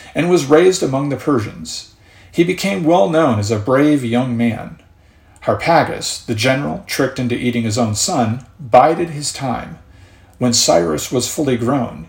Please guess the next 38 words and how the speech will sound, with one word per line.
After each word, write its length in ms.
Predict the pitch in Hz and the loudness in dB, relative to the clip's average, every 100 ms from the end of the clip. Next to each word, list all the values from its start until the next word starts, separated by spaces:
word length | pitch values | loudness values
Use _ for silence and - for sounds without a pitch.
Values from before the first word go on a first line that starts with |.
| _ | _
he 140 | 160 | -12
convinced 480 | 147 135 127 196 - | -6 -4 -2 -4 -4
the 80 | 127 | 0
young 240 | 113 107 | 0 -2
prince 340 | - 113 - - | -6 -12 -10 -8
to 100 | 139 | -4
revolt 500 | 131 110 156 151 - | -2 4 2 2 -6
against 300 | 113 113 - | -6 -6 -2
Astyages 920 | 110 110 120 113 104 98 123 - - | -2 -2 -2 -2 -2 -6 -14 -16 -14
and 80 | 107 | -10
to 80 | 110 | -4
seize 460 | - 185 175 139 | -2 0 -2 -4
the 60 | 123 | -6
kingdom 360 | - 139 110 101 | -6 -6 -4 -6
for 200 | - 104 | -8 -6
himself. 640 | 101 - 117 - - - _ _ _ - - - - | -4 0 0 0 -10 -20 _ _ _ -20 -20 -20 -8
And 160 | 113 | 0
then 140 | 120 120 | 0 2
Harpagus, 840 | 120 - 98 90 - - - - 120 | -2 -2 -4 -4 -4 -4 -6 -8 -2
leader 320 | 143 135 110 | 0 2 0
of 100 | 110 | -2
the 80 | 120 | -4
king's 320 | 139 123 120 | -4 -2 -2
army, 400 | 151 110 123 - - - - | -2 -4 -8 -14 -20 -20 -6
betrayed 460 | 123 - 175 190 | -2 4 6 6
the 80 | 123 | 2
king 240 | 117 123 113 | -2 -2 -2
in 120 | 107 | -2
battle, 480 | 123 110 - - - _ | -2 -4 -6 -10 -16 _
and 140 | 127 123 | -8 -4
Cyrus 760 | - 160 117 104 107 - - - | 2 2 2 -2 -6 -10 -12 -8
was 220 | 139 139 | -8 -6
victorious. 880 | 135 - 143 120 117 - - - - - - - - _ - | -8 -8 -6 -6 -8 -12 -12 -12 -18 -20 -20 -20 -20 _ 0
Thus, 320 | 123 120 - | 0 2 -2
the 80 | - | -8
Persian 340 | - 127 123 | -4 -4 -2
Empire 380 | 110 107 110 104 | -4 -4 -2 -4
began. 560 | 104 104 117 113 - | -6 -4 -4 -4 -10